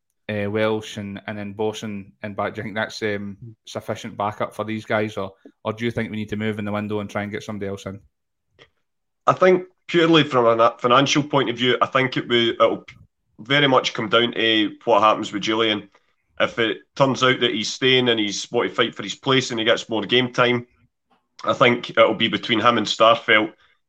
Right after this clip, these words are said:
Speaker 2: with to, to go up against, uh, to play alongside C C V.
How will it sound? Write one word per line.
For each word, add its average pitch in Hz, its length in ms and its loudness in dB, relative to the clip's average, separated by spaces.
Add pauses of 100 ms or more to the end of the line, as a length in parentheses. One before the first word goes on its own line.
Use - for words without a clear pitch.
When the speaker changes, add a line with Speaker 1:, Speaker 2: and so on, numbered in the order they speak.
(400)
Speaker 2:
with 110 320 -2 (180)
to, 117 140 -2
to 113 140 -2
go 117 200 2
up 113 100 4
against, 107 440 0
uh, 110 160 4
to 113 160 -2
play 117 200 2
alongside 110 500 0
C 107 200 -6
C 104 200 -8
V. 101 280 -4